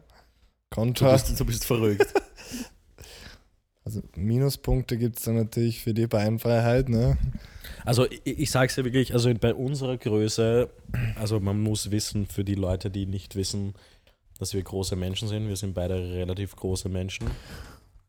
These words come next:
Speaker 2: Plus minus ein Meter neunzig.
Speaker 1: Plus minus,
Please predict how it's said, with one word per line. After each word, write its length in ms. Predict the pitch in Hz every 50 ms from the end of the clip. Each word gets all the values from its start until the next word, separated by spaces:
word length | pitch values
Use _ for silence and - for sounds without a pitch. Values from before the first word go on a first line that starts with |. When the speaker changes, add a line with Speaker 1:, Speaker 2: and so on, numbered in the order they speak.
| _ _ _ _ _ _ _ _ - - - - - -
Speaker 2:
Plus 260 | 147 139 139 135 139
minus 320 | 143 143 143 143 139 - -
ein 240 | - 123 123 123
Meter 240 | 123 123 120 - 127
neunzig. 480 | 123 120 120 123 123 120 151 151 170 -
Speaker 1:
Plus 160 | 120 117 113
minus, 400 | 120 120 113 117 113 113 113